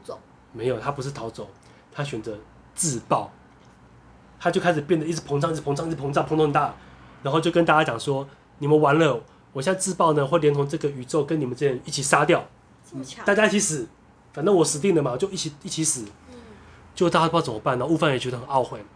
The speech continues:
Speaker 2: 他刚刚应该赶快把它解决掉的。
Speaker 1: 嗯。
Speaker 2: 悟空这时候就跟大家说再见，然后跟悟饭说：“帮我跟你妈妈说对不起。”然后他就到了赛鲁前面，又瞬间移动，把赛鲁带到别的星球去。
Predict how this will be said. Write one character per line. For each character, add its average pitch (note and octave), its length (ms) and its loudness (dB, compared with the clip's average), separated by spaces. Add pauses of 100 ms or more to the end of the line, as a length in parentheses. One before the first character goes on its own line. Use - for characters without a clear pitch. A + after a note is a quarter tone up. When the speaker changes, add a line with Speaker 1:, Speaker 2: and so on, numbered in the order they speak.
Speaker 2:
他 D#3+ 100 -8
刚 D#3+ 140 0
刚 D#3+ 100 4
应 D#3+ 60 2
该 D#3+ 80 0
赶 C#3 120 -4
快 B2 100 -6
把 B2+ 80 -6
它 A#2+ 40 -6
解 A#2 160 -10
决 A2 120 -10
掉 A2+ 160 -6
的。 G2+ 120 -14 (240)
Speaker 1:
嗯。 - 60 -20 (480)
Speaker 2:
悟 D#3 60 -6
空 D3+ 160 0
这 D#3 80 2
时 D3 80 0
候 D3 60 2
就 D3 120 0 (100)
跟 D3+ 120 0
大 C#3+ 80 4
家 C#3 40 4
说 C#3+ 140 -4
再 C#3 160 0
见， B2+ 160 -6
然 A#2 100 -6
后 B2+ 60 -4
跟 C#3 120 -4
悟 C#3 100 -4
饭 C3 140 -2
说 B2 340 -6 (600)
：“帮 D3+ 120 0
我 B2+ 60 0
跟 C3 120 -4
你 B2+ 40 -4
妈 B2 100 -4
妈 A#2+ 100 -2
说 B2 140 -6
对 B2 100 -8
不 B2 80 -8
起。” - 200 -10 (760)
然 C3 100 -2
后 C3+ 80 2
他 D3+ 80 2
就 D#3 80 0
到 D3+ 140 4
了 A#2+ 180 -2
赛 D#3+ 160 0
鲁 C3+ 80 0
前 A#2 160 -6
面， A#2+ 240 -2 (360)
又 E3 100 2
瞬 D#3+ 180 4
间 D3 160 2
移 C3 60 2
动， B2+ 240 -2 (480)
把 B2 100 -8
赛 - 180 -2
鲁 B2 80 -2 (100)
带 F3+ 100 4
到 D#3+ 120 4
别 D3+ 120 -2
的 B2+ 80 0
星 C#3+ 160 -4
球 B2 160 -8
去。 A2 200 -10